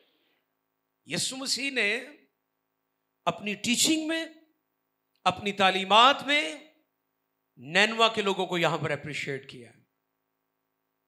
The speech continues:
नैनवा के लोग जिनके पास खुदा ने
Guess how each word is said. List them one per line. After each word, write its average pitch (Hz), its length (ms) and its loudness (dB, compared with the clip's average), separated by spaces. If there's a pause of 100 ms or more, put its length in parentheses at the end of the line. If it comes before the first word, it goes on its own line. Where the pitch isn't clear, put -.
(120)
नैनवा 240 320 2
के 240 140 -6
लोग 139 300 -14 (1700)
जिनके 190 500 0
पास 202 680 4 (440)
खुदा 190 340 4
ने 208 500 -2